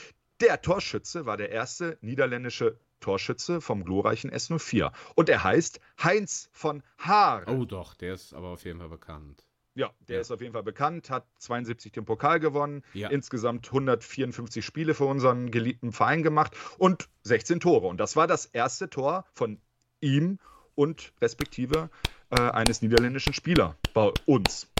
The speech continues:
Speaker 1: Trainer war Rudi Gutendorf und, ähm, ja, lustig war halt auch nochmal, also so ein netter Nebeneffekt oder ein netter Side-Effekt dazu. Die Hinrunde haben wir auf den siebzehnten Platz, äh, <laughs> beendet.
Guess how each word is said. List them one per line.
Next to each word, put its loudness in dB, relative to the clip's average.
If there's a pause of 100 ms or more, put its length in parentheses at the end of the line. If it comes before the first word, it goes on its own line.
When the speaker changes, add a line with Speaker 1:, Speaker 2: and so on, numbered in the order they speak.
Speaker 1:
Trainer 6
war 4
Rudi -6
Gutendorf -4 (520)
und, 2 (240)
ähm, -4 (180)
ja, 8
lustig 0
war 2
halt -4
auch -6
nochmal, -6
also -6
so -8
ein -8
netter 0
Nebeneffekt -2
oder 4
ein -10
netter -6
Side-Effekt -2
dazu. -2 (340)
Die 8
Hinrunde 6
haben 0
wir 2
auf 0
den -4
siebzehnten 0
Platz, -2
äh, -2
<laughs> -6
beendet. 4